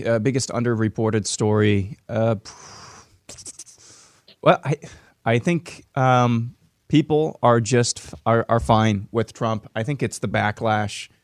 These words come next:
or the continued backlash. I mean, this is a stalemate. And like you said, the historical trends, I think it is still clear that people aren't buying what the left en masse is, uh,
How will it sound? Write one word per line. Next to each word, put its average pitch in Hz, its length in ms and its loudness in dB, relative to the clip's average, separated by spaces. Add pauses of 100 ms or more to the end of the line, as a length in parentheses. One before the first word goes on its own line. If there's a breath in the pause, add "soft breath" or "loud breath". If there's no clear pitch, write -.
(160)
or 120 60 0
the 117 80 -2
continued 117 440 0
backlash. 101 540 -2
I - 20 -2
mean, 127 160 -2
this 143 160 -2
is 117 120 -4
a 110 40 -6
stalemate. 104 800 -2
And 110 300 -6 (100)
like 110 240 -4
you 127 80 -2
said, 113 240 0
the 101 80 -2
historical 117 500 -2
trends, 104 460 -4 (340 soft breath)
I 117 100 -4
think 139 220 -2
it 135 180 0
is 120 300 -2
still 117 600 0
clear 110 500 -2
that 98 200 -8
people 131 420 0
aren't 120 200 -2
buying 113 360 0
what 104 120 -6
the 110 80 -6
left 107 380 -4
en 139 160 -2
masse 107 400 -2 (320)
is, 101 300 -2
uh, 101 220 -4